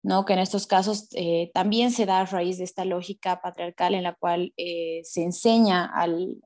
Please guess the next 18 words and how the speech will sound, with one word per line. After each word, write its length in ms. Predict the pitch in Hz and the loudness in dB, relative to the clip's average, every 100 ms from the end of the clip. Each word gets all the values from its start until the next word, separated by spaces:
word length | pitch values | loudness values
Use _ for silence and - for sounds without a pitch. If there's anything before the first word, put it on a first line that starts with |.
| _ | _
al 240 | - - | -8 -8
sujeto 380 | - 190 196 180 | -2 2 2 2
masculino 720 | 170 - 196 202 196 190 226 _ _ - | -2 -4 -2 0 2 0 -2 _ _ -4
que 360 | 196 185 185 - | 4 6 6 4
es 220 | 202 202 | 2 2
dueño 420 | 185 269 269 185 156 | 2 4 4 2 -2
del 220 | 160 156 | -6 -4
cuerpo 320 | 165 156 160 | -6 -4 -4
de 80 | 160 | -4
esta 160 | 160 | -6
mujer, 340 | 165 160 156 180 | -8 -8 -8 0
por 140 | 190 | 2
ende 220 | 196 202 196 | 4 6 4
lo 100 | 180 | 4
que 100 | 175 | 2
desea 440 | 175 - 214 202 | 2 4 6 6
hacer, 500 | 180 - 180 185 196 | 4 2 2 2 -4
que 80 | - | -6